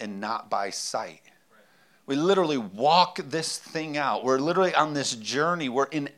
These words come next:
action using our faith in times of things that we can't see how it's gonna go or how it's gonna work or how it's gonna come together. But instead, we keep on walking. We keep on going with God. Amen. But we keep saying, "Oh,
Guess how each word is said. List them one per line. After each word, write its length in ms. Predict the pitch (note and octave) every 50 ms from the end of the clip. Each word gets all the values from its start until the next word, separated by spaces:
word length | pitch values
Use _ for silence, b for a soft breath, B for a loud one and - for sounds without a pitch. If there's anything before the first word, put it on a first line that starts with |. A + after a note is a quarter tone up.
| _ _ -
action 800 | - E3+ E3+ F3+ F3+ - - - - D3 A2 G2+ G2 G#2 C#3 - b b b b b b b b b b b -
using 400 | B2+ D#3+ F#3+ G3 - F#3 F3 D#3+
our 160 | D#3 D3 C#3
faith 460 | C3+ - - F#3 E3 D3 C3+ C3 - - _
in 200 | - D#3+ D#3 C#3+
times 480 | - - - - D#3+ D#3+ E3 E3 D3+ C3
of 100 | C3+ B2 -
things 280 | - D#3+ D#3+ D#3 C3+
that 140 | B2 C#3 B2
we 100 | C#3 D3+
can't 300 | C#3 - - C3+ A#2+ G2+
see 220 | - - C#3+ C3+ B2
how 180 | A#2+ B2+ C3
it's 100 | A#2+ -
gonna 180 | - C3 A2+ G#2+
go 380 | G2 G2 C#3 E3 F#3+ F#3 F#3+ B B B B
or 100 | - A#2
how 160 | - - B2+ B2
it's 120 | B2 -
gonna 160 | - C#3 A#2
work 320 | A2+ A#2+ D3 F#3 F#3 F#3 -
or 60 | B2
how 180 | A2+ - C#3
it's 120 | D3 C#3+ -
gonna 160 | - C#3 C3
come 180 | - D3+ C3+ B2+
together. 340 | B2+ A2 E3 F3 F3 - B B B B B -
But 100 | E3 D3
instead, 560 | D3 C#3+ B2+ - - - - F#3 G3 G3 D#3
we 140 | C#3 C3+ B2+
keep 340 | - - - C3+ C#3 - D#3
on 220 | C#3+ D3 D3+ D3
walking. 480 | C#3+ D#3 E3 D#3+ - - D3+ A#2+ A2 A2
We 100 | B2 B2+
keep 300 | - - D3+ C#3+ - D#3+
on 180 | C#3+ C#3+ C#3
going 300 | B2+ D3 D3 D3 D#3 D#3
with 160 | D#3 D#3 D3 -
God. 320 | E3 E3+ E3 D3+ G#2+ A2
Amen. 340 | B2 C#3 E3+ F3 B2+ G2+ - - _ B B B B B B B B B B B B B B B B B B B -
But 80 | B2
we 100 | A2+ A#2+
keep 240 | A#2 - - - -
saying, 380 | - - D#3+ C#3+ C#3 B2 A2 A#2+
"Oh, 160 | A#2 G#2+